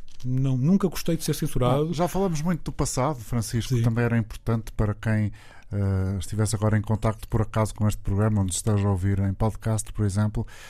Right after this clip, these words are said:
Speaker 2: Eh, já sabem que a Razão de Ser está sempre nas plataformas habituais de distribuição de podcast, a começar logo pela R T P Play. Mas, bom, era importante falarmos do passado. Vamos, vamos olhar um bocadinho para o futuro e depois voltamos
Speaker 1: Muito
Speaker 2: atrás,
Speaker 1: bem.
Speaker 2: na fita do tempo.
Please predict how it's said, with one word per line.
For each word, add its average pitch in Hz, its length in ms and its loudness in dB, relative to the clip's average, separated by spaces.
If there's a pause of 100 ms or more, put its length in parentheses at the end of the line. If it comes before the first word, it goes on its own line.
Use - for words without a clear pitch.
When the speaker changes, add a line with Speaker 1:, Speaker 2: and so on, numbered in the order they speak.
(220)
Speaker 2:
Eh, 92 280 -2 (160)
já 95 160 -2
sabem 104 300 2
que - 100 0
a 104 40 4
Razão 101 260 2
de 95 60 -4
Ser 104 100 2
está 95 200 0
sempre 101 340 0
nas 98 140 2
plataformas 101 580 -2
habituais 98 520 -2 (500)
de 101 200 2
distribuição 101 520 0
de 95 80 -6
podcast, 101 600 0
a - 20 -2
começar 98 380 -2
logo 98 280 0
pela 95 200 0
R 92 180 0
T - 140 -2
P 104 160 0
Play. 104 340 0 (420)
Mas, 127 280 0
bom, 117 320 2 (200)
era 143 160 2
importante 156 380 0
falarmos 139 380 2
do - 80 -4
passado. 123 440 0
Vamos, 175 480 -4
vamos 175 220 0
olhar 165 240 0
um 165 60 0
bocadinho 151 280 0
para 147 160 0
o 135 40 0
futuro 156 260 -2
e 160 60 0
depois 151 220 -2
voltamos 131 360 0
Speaker 1:
Muito 123 180 -2
Speaker 2:
atrás, 107 260 2
Speaker 1:
bem. 123 80 -4 (260)
Speaker 2:
na 120 160 2
fita 123 360 -2
do 113 120 0
tempo. 113 440 0